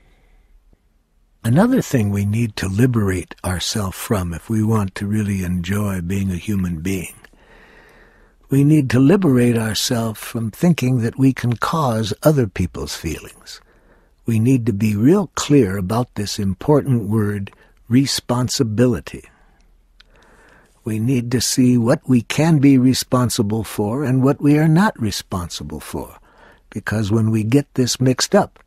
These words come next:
we can be victimized by guilt tripping. Let me show you what I mean. Many parents try to motivate their children this way.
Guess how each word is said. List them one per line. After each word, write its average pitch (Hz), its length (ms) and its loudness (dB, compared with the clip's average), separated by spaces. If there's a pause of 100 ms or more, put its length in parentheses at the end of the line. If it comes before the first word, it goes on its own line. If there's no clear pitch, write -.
(580)
we 113 160 -4
can 107 280 -4
be 95 180 -6
victimized 110 880 -4
by 117 160 0
guilt 135 420 4
tripping. - 540 -4 (640)
Let 139 80 -8
me 143 100 -6
show 139 220 -2
you 123 180 4
what 110 160 2
I 101 140 0
mean. 71 240 -8 (1500)
Many 196 240 2
parents 113 540 0
try 113 240 -4
to 101 120 -6
motivate 107 640 0
their 107 140 -4
children 107 640 -4 (560)
this - 260 0
way. - 240 -18